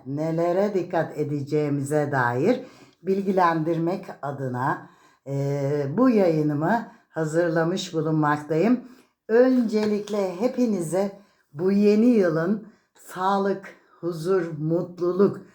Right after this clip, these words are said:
sükunetlerle dolu, rengarenk, sevgi dolu, bereketli bir yıl olması dileğiyle, e,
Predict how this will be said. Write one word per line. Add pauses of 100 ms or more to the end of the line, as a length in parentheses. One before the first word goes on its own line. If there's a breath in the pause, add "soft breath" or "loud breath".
(260 loud breath)
sükunetlerle
dolu, (380 loud breath)
rengarenk,
sevgi
dolu, (400 loud breath)
bereketli
bir
yıl
olması
dileğiyle, (380 loud breath)
e,